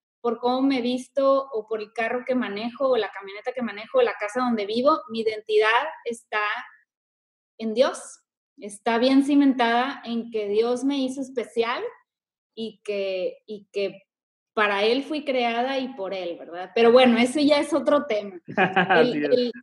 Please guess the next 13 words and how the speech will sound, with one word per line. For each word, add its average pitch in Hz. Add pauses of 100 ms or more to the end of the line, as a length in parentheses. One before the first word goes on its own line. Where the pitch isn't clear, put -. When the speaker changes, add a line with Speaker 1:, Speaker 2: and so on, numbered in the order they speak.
Speaker 1:
el 262
punto 302
es 294 (140)
que, 302 (320)
que 247
sí, 285 (280)
este, 233
es 254
muy 294
importante 285
que 214
una 220
mujer 269